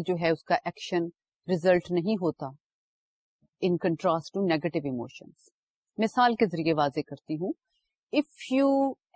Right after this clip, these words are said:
have some negative emotion, for example, if you are afraid, if you are angry, then it could lead you to one of the two, uh,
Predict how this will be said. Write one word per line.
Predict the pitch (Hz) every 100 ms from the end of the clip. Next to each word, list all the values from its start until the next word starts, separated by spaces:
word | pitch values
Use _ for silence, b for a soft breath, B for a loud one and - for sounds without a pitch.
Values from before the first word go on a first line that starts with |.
| 196
have | 233 226 -
some | 240 220
negative | 214 202 208 208
emotion, | 208 196 196 220 233 - _ _ _ _ 220
for |
example, | 202 160 190 190 208
if | 190 - 196
you | 190 190
are | 185 165 143 _ -
afraid, | 170 - 160 151 196 - _ _ _ _ _ _ _
if | 226 -
you | 220
are | 190 - _ 196
angry, | 214 202 214 208 - _ _ _ - 170
then | 220
it | 220 - 220 -
could | 220 - - _ _ 170
lead | 180 277 320 -
you | 214 208
to | 220 190
one | 175 254 269
of | 220 -
the | 185 - 220
two, | 202 143 - _ _ _ _ _ _ _ _ _ _ _ _ _ -
uh, | 180 170 165